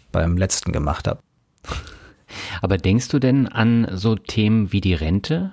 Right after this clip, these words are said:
Speaker 2: Also, ähm, das
Speaker 1: Nee.
Speaker 2: sind ja auch Sachen, wo, wo sich jeder von uns im Angestelltenverhältnis mit beschäftigt. Wie ist es bei dir?
Speaker 1: Ich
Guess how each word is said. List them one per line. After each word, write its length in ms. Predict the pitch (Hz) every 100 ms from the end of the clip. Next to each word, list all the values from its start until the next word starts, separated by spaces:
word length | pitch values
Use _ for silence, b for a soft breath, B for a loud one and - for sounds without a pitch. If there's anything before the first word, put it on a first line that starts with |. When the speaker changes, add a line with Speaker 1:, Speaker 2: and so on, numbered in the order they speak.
| -
Speaker 2:
Also, 240 | 98 87
ähm, 640 | 95 90 - 87 87 90 85
das 100 | 95
Speaker 1:
Nee. 120 | 82
Speaker 2:
sind 160 | 101 98
ja 120 | -
auch 160 | - -
Sachen, 360 | 110 113 104 _ -
wo, 200 | 92 92
wo 80 | 101
sich 200 | 101 -
jeder 420 | 104 117 117 113 -
von 260 | - 98 98
uns 300 | 104 151 -
im 120 | 90
Angestelltenverhältnis 920 | 107 131 123 120 113 113 104 107 -
mit 180 | 104 -
beschäftigt. 540 | 87 - - 151 - B B B B
Wie 60 | 95
ist 100 | 87
es 80 |
bei 140 | - 87
dir? 260 | 85 135 - _ _ _ _ -
Speaker 1:
Ich 140 | 131